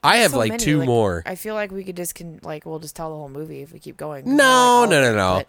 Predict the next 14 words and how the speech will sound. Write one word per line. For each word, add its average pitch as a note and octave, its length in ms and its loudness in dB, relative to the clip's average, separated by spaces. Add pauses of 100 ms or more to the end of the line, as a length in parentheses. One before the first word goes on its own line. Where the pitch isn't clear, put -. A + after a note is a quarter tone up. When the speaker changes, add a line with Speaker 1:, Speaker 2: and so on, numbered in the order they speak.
Speaker 1:
There G3 120 6
was G3+ 120 4
one G3 260 2
part F#3 280 2
where D#3 100 2
she's, C3+ 260 -4
like, C3 200 0
another C#3+ 240 2
parent A#2 340 -2
one A2 200 -2
that G#2 100 0
I F#2+ 100 2
really F#2+ 300 0
love F2+ 360 -2